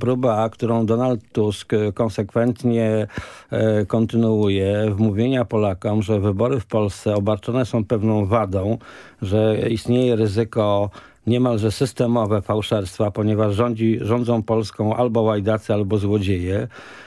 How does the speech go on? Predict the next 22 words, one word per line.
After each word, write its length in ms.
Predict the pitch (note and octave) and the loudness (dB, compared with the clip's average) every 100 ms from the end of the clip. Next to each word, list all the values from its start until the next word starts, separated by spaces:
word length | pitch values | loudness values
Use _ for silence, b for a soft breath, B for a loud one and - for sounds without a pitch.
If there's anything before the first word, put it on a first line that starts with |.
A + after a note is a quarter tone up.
| B - | B -4
no, 380 | A#2+ - B2 A#2 | -2 0 2 2
e, 340 | A2+ A2+ A2 | 4 4 4
jest, 400 | A2+ A#2+ - - | 2 0 -4 -2
e, 600 | B2 A#2+ B2 A#2+ A2 G#2 | 2 2 2 2 2 2
zimnokrwistą, 880 | F#2+ B2 C3 B2 - A#2+ A2 C3 B2 | 2 2 2 0 -2 -4 -2 -2 -2
cyniczną 460 | - A2+ A2+ - B2 | -2 -2 0 0 0
metodą 460 | A#2 A2 A2+ A#2 | 0 0 0 0
polityczną 600 | G#2+ G#2+ G2 A2 - B2 | 0 -2 -2 -4 -2 -2
postępowania, 960 | A2+ G#2+ B2 G#2+ A#2+ G#2 G2+ A2 A#2+ B2 B B B B | -2 -4 -2 0 0 0 0 0 0 -2 B B B B
e, 500 | A2+ A2+ A2+ A#2 A#2 | 0 2 4 4 2
środowiska 580 | A2 A#2+ A2 G#2+ G#2 B2 | 0 0 0 -2 -2 -2
Platformy 460 | A#2+ A#2+ C#3+ C3+ A#2+ | -2 -2 0 2 2
Obywatelskiej. 600 | G#2+ G2+ G2 G2 - F#2+ | 0 0 -2 -4 -4 -2
To 120 | A#2+ | 0
jest 120 | B2+ | -2
polityka 540 | - A#2+ G#2 A#2 A2 B2+ | -2 -2 0 -2 0 0
oparta 440 | A#2 A#2+ A#2 B2 A2 | 0 -2 -2 0 0
o 80 | G#2+ | 0
kłamstwo, 500 | - G#2+ G#2+ - B2 | 0 -2 -2 -2 -2
pomówienie 600 | A#2 A#2+ A2+ G#2 G#2+ A#2+ | 2 2 2 2 2 2
i 80 | C#3 | 0
oszczerstwo. 600 | - E3 A#2 - - | 0 0 0 -4 -10